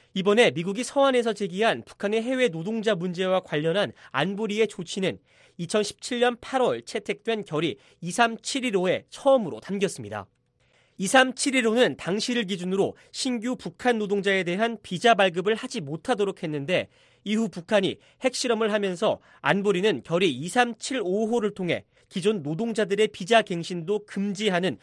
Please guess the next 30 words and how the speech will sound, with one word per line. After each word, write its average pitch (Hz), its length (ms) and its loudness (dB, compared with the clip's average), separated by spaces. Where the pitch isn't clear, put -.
추가 - 300 0
조치를 113 380 -6
취했습니다. 104 720 -6
그러다 214 300 2
결국 190 480 0
이삼구칠 208 800 0
호를 208 180 0
통해 185 340 -2
모든 190 380 0
북한 208 480 -4
노동자를 175 600 0
이 156 180 -4
년 214 200 2
안에 160 260 0
송환시키도록 226 800 -4
한 226 80 -6
겁니다. 107 380 -4
대북 214 380 0
결의 220 380 0
이삼구칠 220 580 -4
호는 202 300 -2
또 247 100 2
모든 190 420 -2
유엔 220 300 -4
회원국들이 190 680 -2
결의 175 280 -2
채택 240 420 -6
십오 175 520 -6
개월이 202 400 2
되는 175 340 -2